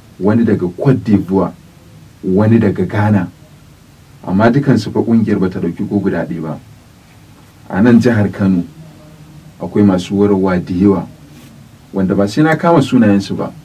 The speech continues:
Wasu suna horar da ƙungiyoyi da suke buga gasar Premier League ta Najeriya. Ko da yake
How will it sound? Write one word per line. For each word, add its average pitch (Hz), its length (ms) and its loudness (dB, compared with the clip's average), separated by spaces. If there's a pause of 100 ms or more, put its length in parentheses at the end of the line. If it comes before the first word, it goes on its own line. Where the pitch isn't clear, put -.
(1080)
Wasu 123 240 0
suna 156 320 4
horar 120 300 4
da 104 100 2
ƙungiyoyi 123 540 6
da 104 80 4
suke 110 260 -4
buga 98 240 2
gasar 87 380 -2 (100)
Premier 98 420 2
League 92 180 0
ta 101 140 -6
Najeriya. 87 560 0 (2250)
Ko 156 160 6
da 151 100 6
yake 175 360 6